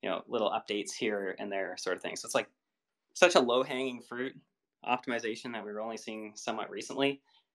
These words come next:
And then obviously, you know, we're taking that, like, core idea to the extreme and saying, "Well, let's just not, let's not do, like, individual top-level islands or whatever. Let's actually figure out what the real JavaScript that needs to be sent to the browser and only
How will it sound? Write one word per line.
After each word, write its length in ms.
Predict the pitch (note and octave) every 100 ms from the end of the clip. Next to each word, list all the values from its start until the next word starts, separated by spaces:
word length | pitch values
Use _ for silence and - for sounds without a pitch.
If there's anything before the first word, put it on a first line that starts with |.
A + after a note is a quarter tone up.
| _
And 140 | - C3+
then 120 | B2
obviously, 480 | A#2 A2+ A#2+ A2+ G#2+
you 80 | A#2
know, 220 | G#2 G#2 _ -
we're 100 | A#2+
taking 280 | A2+ B2 A2+
that, 200 | G#2+ G#2+
like, 160 | G#2 -
core 300 | - A#2+ A2+
idea 520 | G#2 A#2 A2 G2+ G2+ _ _ _
to 100 | -
the 100 | C3
extreme 600 | A#2 - C#3 C3+ A#2 A2
and 120 | G#2+ G#2
saying, 340 | A2 G2+ G2+
"Well, 320 | A2+ A2 G#2+ _ _ _ _ _ C#3
let's 140 | C#3
just 160 | C#3+ D3
not, 240 | B2+ A#2 C3+
let's 180 | C#3
not 160 | E3 C#3
do, 160 | C#3 B2
like, 260 | G#2 - _ _ _ _ _ -
individual 680 | C#3+ C3 B2 A#2+ G#2+ G#2+ - _ -
top-level 600 | - B2 A#2 A2 G#2 -
islands 500 | A2+ A#2+ A2+ G#2 G#2+
or 80 | G#2
whatever. 280 | G2+ G2 G2+
Let's 320 | G2+ A2 - -
actually 340 | G#2 G#2+ G#2+ G2
figure 340 | B2 A2+ G#2
out 160 | F2+ - -
what 200 | A2+ - A2+
the 240 | G#2+ G#2 - - _ _
real 320 | B2 D#3+ D#3
JavaScript 540 | C3+ C#3+ C#3 - C3 -
that 100 | C3
needs 140 | B2+
to 60 | B2+
be 60 | B2
sent 160 | A#2
to 60 | A#2
the 60 |
browser 320 | A2 A2 A2 G#2
and 100 | G#2
only 460 | A#2+ C3 A#2+ A2